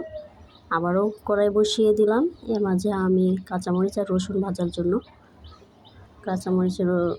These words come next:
রসুন আমি ভাজতেছি, দিয়ে দিয়ে আমি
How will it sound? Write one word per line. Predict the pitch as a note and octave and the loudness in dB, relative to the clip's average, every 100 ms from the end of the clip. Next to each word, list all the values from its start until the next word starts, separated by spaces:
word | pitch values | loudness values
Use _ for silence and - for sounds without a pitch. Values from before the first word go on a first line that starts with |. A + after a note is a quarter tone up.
| G3+ | -4
রসুন | F#3 F3+ F3+ | -2 -2 0
আমি | F3 F3+ G3 | 0 0 0
ভাজতেছি, | E3+ - G3+ - - A3 - - - - - - - D#4+ - C#5+ - - - - - - - - A3+ F#3+ | -2 -4 -6 -4 -2 -2 -6 -18 -20 -20 -20 -20 -20 -20 -18 -18 -18 -20 -20 -20 -20 -20 -20 -8 -4 0
দিয়ে | G3 | 0
দিয়ে | G3 F#3+ | 2 2
আমি | F#3 | 2